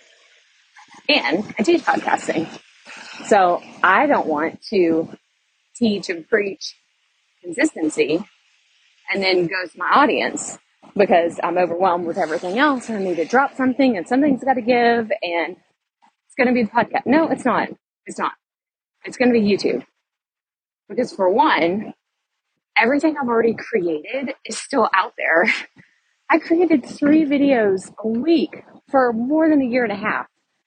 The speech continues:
There's plenty of stuff out there. And believe it or not, I'm still gaining subscribers, <laughs> right? I'm still gaining, like, a hundred subscribers a month. So it's fine.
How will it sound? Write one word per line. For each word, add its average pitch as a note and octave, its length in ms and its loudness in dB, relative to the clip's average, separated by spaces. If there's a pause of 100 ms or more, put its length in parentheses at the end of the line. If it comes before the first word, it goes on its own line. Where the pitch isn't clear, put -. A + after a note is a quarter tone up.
(280)
There's C#4 160 -4 (220)
plenty C#4+ 420 0
of - 140 -4
stuff - 260 -2 (100)
out A3+ 160 0
there. D3+ 360 -2 (360)
And C#4 380 2
believe F#3 240 2
it A3 80 -4
or G#3+ 80 -2
not, A3 380 2 (280)
I'm G#3+ 160 0
still G#3 360 -2
gaining F#3 340 2
subscribers, - 960 -6 (220)
<laughs> - 520 -14
right? C#4 360 2
I'm G#3 240 -2
still C4+ 240 0
gaining, A3 320 2
like, G#3 180 -4
a F#3+ 60 -6
hundred F#3 320 -6
subscribers E3 520 -6
a F3 60 -8
month. D#3 360 -6 (600)
So F#3+ 460 0 (760)
it's A#3 180 -2
fine. - 300 -4